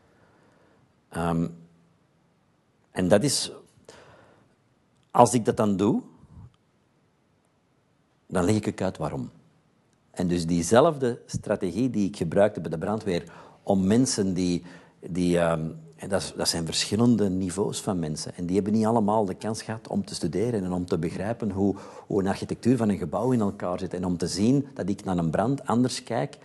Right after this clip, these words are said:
Ik kijk, waar stop ik de brand? Ik kijk niet, waar zijn de vlammen?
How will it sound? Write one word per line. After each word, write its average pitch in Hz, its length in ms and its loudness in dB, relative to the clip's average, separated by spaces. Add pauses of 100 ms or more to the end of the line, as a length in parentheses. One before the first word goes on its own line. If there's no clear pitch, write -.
(120)
Ik 131 200 0
kijk, 156 360 0 (320)
waar 202 200 0
stop - 340 -6
ik - 120 -2
de - 80 -6
brand? 76 520 -8 (220)
Ik 98 180 -8
kijk 104 280 0
niet, 143 160 2
waar 117 140 2
zijn 90 180 -4
de 76 80 -4
vlammen? 85 380 -4